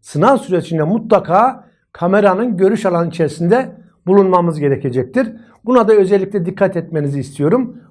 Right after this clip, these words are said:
Bu bağlamda da şayet malzemelerimizin tamamı hazır ise, hazır olmuşsa sınavdan önce, e, kameranın görüş alanına çıkma gibi bir durumu söz konusu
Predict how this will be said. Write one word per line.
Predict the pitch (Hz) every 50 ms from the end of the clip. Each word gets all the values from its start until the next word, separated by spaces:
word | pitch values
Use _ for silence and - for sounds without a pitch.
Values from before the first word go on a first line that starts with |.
| _
Bu | - 302 294 254
bağlamda | 220 202 202 202 208 208 214 226 247 202
da | 170 180 196 233 262 - - - _ _ _ _ _ _
şayet | - - 196 202 208 220 220 220 220 226
malzemelerimizin | 190 185 190 190 185 190 202 202 208 208 208 202 202 202 202 202
tamamı | 202 - 254 233 220 202 190 180
hazır | 180 135 139 165 170 180 214 220
ise, | 226 165 135 - - 151 147 180 226 - - - - _
hazır | - 135 143 147 160 160
olmuşsa | 165 160 160 185 220 214 - - 151 139
sınavdan | - - 180 170 165 156 160 147
önce, | 139 131 127 135 190 247 262 - - - - _ _ _ _ _ _ _ -
e, | 170 160 160 170 170
kameranın | - - 247 226 220 196 180 160 156 160 160
görüş | 170 208 202 190 196 -
alanına | 170 156 156 151 147 147 143
çıkma | 147 - 175 - - 190 170
gibi | 156 156 143 139 156
bir | 165
durumu | 175 185 165 156 143
söz | 135 - - 175 175 -
konusu | - 151 135 - - 240 269 254 254 -